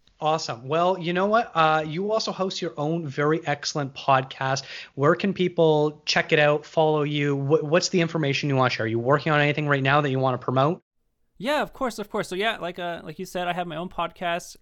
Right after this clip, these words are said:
Speaker 2: called House of Cinema. We can find, uh, you can find us on Spotify and Apple and basically any other podcast website that you, you go and find podcasts. Uh, currently, uh, it's December. You know, we're a podcast. We don't specifically focus on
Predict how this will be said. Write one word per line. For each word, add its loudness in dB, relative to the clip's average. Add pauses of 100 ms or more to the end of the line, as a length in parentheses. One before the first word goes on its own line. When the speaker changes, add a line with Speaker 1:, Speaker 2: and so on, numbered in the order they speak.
(120)
Speaker 2:
called -10
House -10
of -16
Cinema. -6 (340)
We -12
can -8
find, -8
uh, -12
you -16
can -8
find -6
us -8
on -4
Spotify -8
and -10
Apple -6
and -8 (320)
basically -4
any -4
other -4
podcast -12
website -12
that -16
you, -10 (160)
you -12
go -4
and -6
find -4
podcasts. -8 (400)
Uh, -14
currently, -6 (560)
uh, -6
it's -8
December. -6
You -12
know, -6
we're -4
a -2
podcast. -2
We -4
don't -8
specifically -8
focus -8
on -10